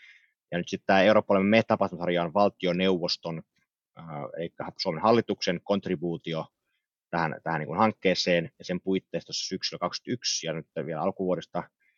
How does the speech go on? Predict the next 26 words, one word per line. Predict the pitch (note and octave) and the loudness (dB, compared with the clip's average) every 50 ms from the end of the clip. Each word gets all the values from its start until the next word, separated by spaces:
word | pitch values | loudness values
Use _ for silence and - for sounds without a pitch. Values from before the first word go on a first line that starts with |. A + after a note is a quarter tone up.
| _ _ _ _ _ _ | _ _ _ _ _ _
kaksituhatta | G2 G2 - - - - - - - _ | -4 -4 -4 -6 -8 -8 -10 -10 -12 _
kaksikymmentäkaksi, | _ A2+ A2+ - - - - - - - - _ _ _ _ _ _ F#2 | _ 2 2 2 0 -2 -2 -2 -4 -6 -12 _ _ _ _ _ _ -16
ää, | E2+ D#2 - - | -12 -12 -12 -8
olemme | - G2 F#2 F2 G2+ - | -4 -4 -2 -2 -2 2
kiertäneet | - B2 A#2 A2 - G2+ G2 F#2+ F2+ - - - _ _ _ _ _ _ _ _ | 6 6 6 6 6 4 2 2 2 -2 -8 -16 _ _ _ _ _ _ _ _
ministereiden | G2+ G#2 G#2+ - - F#2+ F#2 D#2+ F2+ F2 | -4 -4 -4 -2 0 0 2 2 2 0
kanssa | - - G#2+ G2+ - - - E2 | 2 2 2 2 2 -2 -2 -2
ympäri | F2+ G2 F2+ - F#2 F2+ | 0 0 -2 0 -2 0
Suomea. | - - A#2+ A2+ G2+ E2+ D#2+ D2+ C#2 A#1+ - _ _ _ _ _ _ _ _ _ _ _ _ - | 0 2 2 2 2 2 2 0 -4 -4 -6 _ _ _ _ _ _ _ _ _ _ _ _ -6
Elikkä | E2 F2 - - | -6 -4 -2 0
yhteensä | E2+ G2+ - F#2+ F2+ D2+ | 0 0 0 0 0 2
yhdeksäntoista | G#2 G#2+ - - - E2 - - G2+ | 2 2 2 0 -8 -12 -6 -6 -2
tapahtumaa | - - G2+ - - - F2 F2 E2+ E2+ E2+ D#2 - _ _ _ _ | 0 0 -2 -2 -4 -6 -4 -2 -2 -2 -2 -4 -6 _ _ _ _
oikeastaan | - E2 F2 - - F2+ F2 | -16 -16 -16 -12 -10 -10 -4
kaikkialla | - F#2+ F#2+ - _ - F2+ E2+ E2+ E2 - - - | 0 0 0 0 _ -2 -2 0 0 -2 -2 -6 -10
Helsingissä | F#2+ E2+ E2+ E2 D#2 - - D#2 - - _ - | -12 -10 -10 -12 -14 -12 -10 -12 -12 -12 _ -20
Utsjoelle | F2+ - - - E2+ D#2+ D#2+ D#2+ D#2 | -12 -10 -8 -6 -4 -4 -4 -4 -2
ja, | D#2+ D#2 D#2 - _ _ _ _ _ _ _ _ _ _ _ _ _ - | -2 -4 -4 -6 _ _ _ _ _ _ _ _ _ _ _ _ _ -20
ää, | - - - - - _ _ _ _ | -20 -20 -20 -20 -20 _ _ _ _
Turusta | G2 F#2+ F#2+ F2 - - F#2 E2 - - _ - | -4 -2 -2 -4 -2 -2 -2 -4 -4 -6 _ -2
Vaasan | G2 F2+ E2+ E2+ | -2 -2 -2 -4
kautta | - - D#2+ - _ - D#2+ - - - | -6 -6 -6 -6 _ -6 -6 -6 -4 -4
Joensuuhun | - C#3 - - E3 - D#2 - D3 D#3 D2+ - _ _ _ _ _ _ _ _ _ _ | -2 0 0 0 -2 -4 -4 -6 -10 -12 -12 -16 _ _ _ _ _ _ _ _ _ _
on, | - F2+ F2 - | -4 -4 -4 -4
on | - F2 F2 - - _ | -4 -6 -8 -8 -12 _
kierretty. | - A#2 A#2+ A2+ - - _ - - - | 2 4 4 4 2 0 _ -2 -2 -2